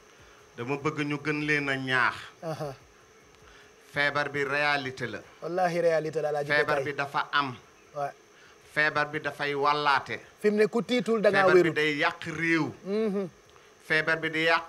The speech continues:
Speaker 1: koom-koomu réew.
Speaker 2: Mhm.
Speaker 1: Te kilifa réew mi.
Speaker 2: Mhm.
Speaker 1: Ci wàllu politique.
Speaker 2: Mhm.
Speaker 1: Ci suñuy institution.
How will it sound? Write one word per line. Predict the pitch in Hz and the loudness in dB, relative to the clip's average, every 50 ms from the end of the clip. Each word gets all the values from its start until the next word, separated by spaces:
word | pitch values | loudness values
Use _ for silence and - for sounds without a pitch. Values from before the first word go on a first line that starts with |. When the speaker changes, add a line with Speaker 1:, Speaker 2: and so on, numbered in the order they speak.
| 170 165 - | -10 -8 -6
Speaker 1:
koom-koomu | 175 165 170 165 - 170 165 165 160 160 | -6 -6 -6 -6 -8 -8 -6 -4 -4 -4
réew. | 156 156 160 160 151 131 - 156 | 0 0 2 2 0 -2 -4 -8
Speaker 2:
Mhm. | 165 175 180 180 185 175 175 185 180 180 165 143 - - - - - - - - - - - - - - | -8 -6 -4 -4 -4 -4 -4 -4 -4 -6 -6 -8 -12 -20 -20 -20 -20 -20 -20 -20 -20 -20 -20 -12 -6 -4
Speaker 1:
Te | 175 165 165 | -4 -4 -2
kilifa | - 202 196 202 196 202 - 196 185 | -2 -2 0 -2 -2 0 2 2 2
réew | - 180 196 202 208 208 | 4 4 4 4 4 4
mi. | 196 185 151 110 - - - - - | 2 0 -2 -4 -6 -12 -20 -20 -14
Speaker 2:
Mhm. | 160 170 175 170 175 170 156 - - - - - - - - - - - | -10 -8 -6 -6 -6 -6 -8 -10 -14 -20 -20 -20 -20 -20 -20 -20 -16 -8
Speaker 1:
Ci | - 160 | -4 0
wàllu | 160 180 180 185 190 180 - | 4 4 4 4 4 2 0
politique. | - 202 214 214 220 214 196 175 - - - - - - - | 0 0 2 2 2 0 -2 -4 -4 -6 -10 -20 -20 -16 -12
Speaker 2:
Mhm. | 165 170 160 165 170 160 143 - - - - - - - - - - - | -10 -8 -6 -6 -8 -8 -10 -14 -20 -20 -20 -20 -20 -20 -20 -20 -20 -12
Speaker 1:
Ci | - 180 175 | -10 -8 -6
suñuy | - 190 196 185 190 190 | -4 -2 0 0 0 2
institution. | 202 196 196 196 - 202 170 190 202 - - 214 208 175 - | 2 0 0 0 -4 -8 -8 -8 -6 -4 0 2 2 2 2